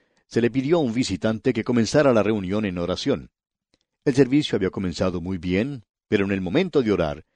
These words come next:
este hombre hizo que las cosas se descarrilaran un poco. La música había sido excelente.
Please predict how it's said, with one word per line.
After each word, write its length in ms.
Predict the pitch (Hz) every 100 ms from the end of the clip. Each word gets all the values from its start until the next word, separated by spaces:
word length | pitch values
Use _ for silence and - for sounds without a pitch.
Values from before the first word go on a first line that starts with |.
| _ _ _ -
este 240 | 156 143
hombre 240 | 147 113
hizo 220 | 135 135 120
que 100 | 110
las 160 | 87
cosas 320 | - 123 123
se 140 | - 104
descarrilaran 680 | 104 - 110 104 95 107 101
un 140 | 95
poco. 380 | - 110 - - _ _ _ _ _ _ -
La 100 | 101
música 440 | 117 131 170 117
había 220 | 87 101
sido 280 | 92 123 117
excelente. 680 | 113 - 127 175 117 82